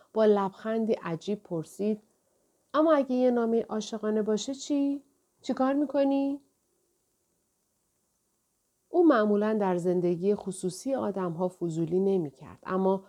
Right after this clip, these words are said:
شاید با مطرح کردن این تصور که این نامهٔ عاشقانه است، می‌خواست کتاکه را از آن حس و حال افسرده‌ای که هنوز داشت خلاص کند.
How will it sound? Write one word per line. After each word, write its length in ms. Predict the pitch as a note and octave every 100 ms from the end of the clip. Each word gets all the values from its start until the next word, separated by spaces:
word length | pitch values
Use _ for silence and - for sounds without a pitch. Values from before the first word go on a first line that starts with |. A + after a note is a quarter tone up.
| _ -
شاید 340 | A#3+ A3+ A3
با 100 | G#3+
مطرح 500 | G#3 G3 F#3+ G3+ F#3
کردن 480 | G3 G3 G3 A#3 C4+
این 200 | C#4 B3
تصور 680 | F#3 E3 - D3 - D#3 D3+
که 140 | -
این 280 | - C4 A#3+
نامهٔ 420 | G#3+ G#3+ C4 C4
عاشقانه 600 | - E3 - E3 D3+ D3+
است، 380 | D#3 F#3+ A3+ A3+ _ _ _
می‌خواست 360 | C4 C4+ C#4+ C#4+
کتاکه 460 | B3 A#3+ A#3+ A3+ C4+
را 120 | B3+
از 260 | - A3 -
آن 180 | D4+ C4
حس 260 | A#3 G#3+
و 60 | F#3
حال 260 | D#3+ F#3 G3
افسرده‌ای 880 | - F3+ - G3 F#3 F3 G#3 A#3+ G#3
که 320 | - D3+ -
هنوز 600 | D#3+ F#3+ F3+ F3+ E3 -
داشت 440 | G3+ A#3 B3+ B3 -
خلاص 560 | - F3 D#3+ C3+ -
کند. 240 | - -